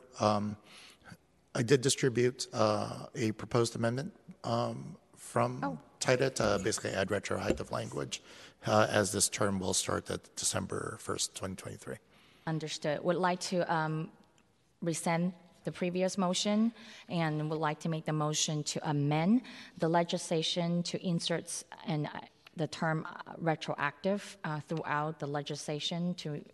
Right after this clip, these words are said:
Speaker 2: reflect its retroactivity. Um, and I would like to send the amended version to full board with recommendation, and with that, a roll call, please.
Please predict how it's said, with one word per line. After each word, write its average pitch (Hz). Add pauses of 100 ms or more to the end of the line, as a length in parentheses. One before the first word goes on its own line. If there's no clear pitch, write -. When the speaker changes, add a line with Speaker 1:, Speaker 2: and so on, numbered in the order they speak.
(140)
Speaker 2:
reflect 151 (340)
its - (320)
retroactivity. 151 (540)
Um, 156 (200)
and 156
I 151
would 156
like 151 (140)
to 151 (560)
send 180
the -
amended 160 (320)
version 156 (480)
to -
full 151
board 147
with 165
recommendation, 143
and 143
with 151
that, 139
a 143
roll 147
call, -
please. -